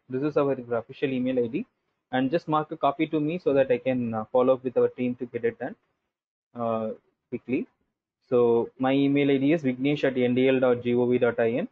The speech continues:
or vignesh J N U at gmail dot com. So both the email I Ds work. So once you send the list to us, we will, uh, do a bulk registration of them, and they will, uh, all get a,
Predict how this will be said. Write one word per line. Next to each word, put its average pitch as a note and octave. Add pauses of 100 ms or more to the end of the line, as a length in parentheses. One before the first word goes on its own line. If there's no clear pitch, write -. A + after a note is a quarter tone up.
(140)
or C#3+ (120)
vignesh B2+
J A#2+
N A#2+
U C3
at A#2
gmail G#2+
dot G2 (100)
com. - (180)
So C3
both C3
the C#3
email C3+
I B2+
Ds B2
work. - (1120)
So D#3+
once F3+
you B3+
send F#3
the F#3+
list F3
to E3
us, A3+
we E3
will, D#3+
uh, C3+
do D#3
a D#3+
bulk C#3
registration C#3
of A#2
them, C3 (100)
and C3+
they D3
will, C#3
uh, B2
all E3+
get C#3+
a, A#3